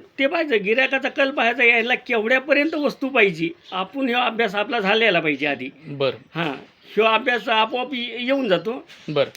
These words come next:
Speaker 1: हा.
Speaker 2: तर नक्कीच, अ, दिलीप भाऊ, अ, या भागामध्ये, या परिसरामध्ये तुमचा व्यवसाय अधिक, अ, वाढत जावो, अ, अधिक, अ,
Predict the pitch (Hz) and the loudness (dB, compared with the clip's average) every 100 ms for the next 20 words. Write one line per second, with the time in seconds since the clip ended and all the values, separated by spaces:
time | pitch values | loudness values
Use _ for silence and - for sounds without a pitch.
0 | - 147 143 127 - 156 151 147 151 - | -12 -8 -8 -8 -2 2 2 2 0 -2
1 | 180 - 165 143 135 135 151 143 165 175 | -6 -6 0 4 4 2 0 0 0 -4
2 | _ _ - 143 131 131 131 143 131 135 | _ _ -6 -2 0 0 2 2 2 0
3 | 143 147 147 156 165 147 143 143 139 143 | 2 2 0 -4 0 0 0 -2 0 0
4 | 143 139 139 143 135 139 139 131 139 131 | 0 -2 -6 -6 -2 0 0 -2 -2 0
5 | 127 143 151 139 135 123 131 131 139 143 | 0 -2 -2 2 2 2 2 0 0 -2
6 | 147 156 - - 175 135 127 120 123 131 | -2 -6 -16 -18 -4 2 4 4 2 -2
7 | 139 135 139 131 | -4 -4 -2 0